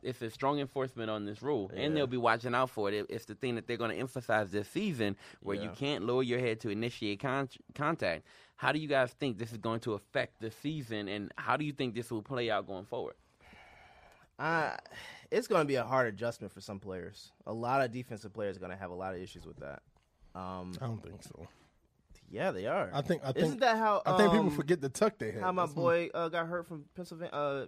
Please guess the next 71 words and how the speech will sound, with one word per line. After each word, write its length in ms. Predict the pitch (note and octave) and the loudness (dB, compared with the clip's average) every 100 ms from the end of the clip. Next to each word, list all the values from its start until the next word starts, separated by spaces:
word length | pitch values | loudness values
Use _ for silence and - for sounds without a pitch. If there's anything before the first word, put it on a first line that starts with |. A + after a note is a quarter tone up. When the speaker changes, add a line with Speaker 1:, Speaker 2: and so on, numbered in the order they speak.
| - | -6
Speaker 2:
Pittsburgh? 360 | F#3+ G3 F3+ | -6 -4 0
Speaker 1:
Yes, 320 | B2 D#3+ D3 - | 4 4 4 2
yes, 240 | B2+ A2 | 0 2
Ryan 280 | G2+ C3 D3+ | 0 0 0
Speaker 2:
Sa-, 60 | F3 | 0
Speaker 1:
Shazier. 420 | D3+ B2+ D3+ F#3+ | 0 0 0 6
Speaker 2:
Ryan 180 | G3+ G3 | 6 4
Shazier, 360 | F3 F3+ C3+ | -2 -2 -2
yeah, 160 | E3 E3 | 2 4
yeah. 220 | C#3+ G#2 | 4 2
Speaker 1:
And, 80 | F2 | -2
Speaker 2:
Sa-, 200 | - - | -6 -2
Speaker 1:
and 180 | F3 A#2 | 0 2
this 80 | D3+ | 4
Speaker 2:
same 100 | F#3+ | 6
Speaker 1:
might 120 | D3+ | 6
Speaker 2:
thing. 60 | D#3 | 6
Speaker 1:
be 120 | D3 D#3 | 4 4
Speaker 2:
Uh, 20 | |
Speaker 1:
his 120 | C#3+ | 4
Speaker 2:
uh, 40 | |
Speaker 1:
rule 200 | B2 D#3 | 2 0
at 80 | A#2 | 0
the 80 | G2+ | 0
end 120 | G2 | -2
of 80 | F#2+ | -2
the 80 | F#2 | -2
day, 160 | F2+ | -2
right? 180 | F2+ A2 - | -2 -4 -6
Speaker 2:
Yeah, 380 | D3+ E3 A#2 G2 - | 0 2 2 -2 -10
yeah, 320 | C#3+ D#3+ C3 B2 | -2 0 2 0
a-, 100 | - | -4
a-, 160 | - | -2
and, 160 | C#3+ C#3+ | -2 -2
and 160 | C#3 C3+ | -2 0
that's 200 | E3 - | 0 0
the 80 | |
reason 180 | F3 E3 | -4 0
why 220 | D3+ C#3 | 2 2
I 20 | B2+ | 2
think 200 | - C#3 | -2 -8
it's 80 | A#2+ | -8
a 40 | |
smart 280 | - B2 A#2+ | -4 -2 0
idea, 340 | G#2+ A2 G2+ | -2 -4 -6
because 320 | G2 B2+ A2 | -6 -8 -6
that 260 | G2 C#3 D#3 | -2 0 0
injury 360 | C#3+ C3+ A#2+ A2 | -2 -2 -4 -6
was, 680 | G#2 G#2 G2 F#2+ - - - _ _ _ - | -6 -8 -10 -14 -18 -20 -20 _ _ _ -6
that 100 | A#3 | -4
was 120 | A3+ | -4
just 80 | D3+ | -6
a 80 | G#2+ - | -12 -10
basic 380 | C3+ D#3+ - - | -10 -8 -12 -16
play, 360 | - C#3 F#2+ - _ _ _ _ - | -8 -8 -8 -14 _ _ _ _ -10
and, 200 | C3+ - | -10 -6
and, 220 | C3 B2+ | -6 -6
and, 300 | C3 B2+ B2+ B2+ | -6 -8 -8 -8
and 140 | C3 | -6
it 100 | B2 | -4
looked 180 | C3+ - | -4 -2
like 220 | B2+ B2 | -4 -4
that 200 | C3 C3+ | -4 -4
dude 240 | A#2+ B2+ A2+ | -2 -4 -2
wasn't 260 | A#2+ A2+ | -6 -6
gonna 140 | A#2 A2+ | -8 -6
be 100 | A2+ | -6
able 120 | G#2+ | -6
to 80 | G#2 | -4
walk 280 | A2+ A#2 | -2 -2
again. 360 | A2+ G2 G#2 E2 | -4 -8 -10 -12